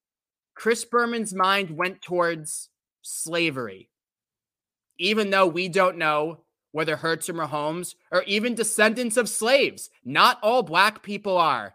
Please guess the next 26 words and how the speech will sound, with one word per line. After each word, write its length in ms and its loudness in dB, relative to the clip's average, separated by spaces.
Newsflash. 1000 -2
So, 560 2
look, 300 0
again, 360 -2
Berman 300 0
is 160 -6
sixty-seven 680 -2
years 260 -4
old. 500 -2
He's 220 -6
largely 540 0
in 80 -6
an 120 -6
emeritus 600 -2
role 580 -4
with 200 -12
E 160 -6
S 160 -10
P 240 -14
N. 260 -10
So, 400 -10
hand-wringing 840 -4
over 300 -4
this 520 -6
tasteless 840 -2
remark, 760 2